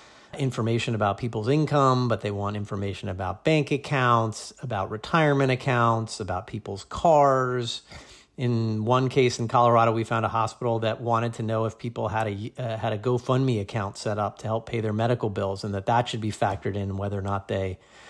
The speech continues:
will qualify for financial assistance. And the result of sort of putting up all of these barriers is that many patients just give up and they, they don't go through the process. We have anecdotes that people are afraid if they put their cars,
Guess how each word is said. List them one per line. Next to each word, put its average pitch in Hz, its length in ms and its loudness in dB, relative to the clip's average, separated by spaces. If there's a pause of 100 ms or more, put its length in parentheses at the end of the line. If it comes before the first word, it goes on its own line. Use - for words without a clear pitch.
(240)
will 113 120 0
qualify 107 680 2
for 101 480 -4
financial 101 640 -2
assistance. - 720 -6
And 123 140 2
the 135 60 4
result 165 500 6
of 135 180 0
sort 135 180 2
of 117 140 -4
putting 143 340 4
up 135 220 2
all 135 300 4
of 120 100 -4
these 113 220 -4
barriers 113 840 -2 (640)
is 151 200 0
that 151 120 2
many 156 220 4
patients 139 580 0
just - 420 -4
give 117 180 2
up 117 340 4
and 110 100 -4
they, 117 140 -2 (540)
they 127 120 2
don't 127 300 0
go 127 140 -2
through 117 160 -6
the 110 80 -6
process. 147 840 0 (140)
We 107 200 -6
have 101 300 -8 (300)
anecdotes 120 600 0
that 113 120 -8
people 120 320 -4
are 104 60 2
afraid 113 340 0
if 110 120 -4
they 107 100 -2
put 120 240 -4
their 98 160 -2
cars, 123 580 4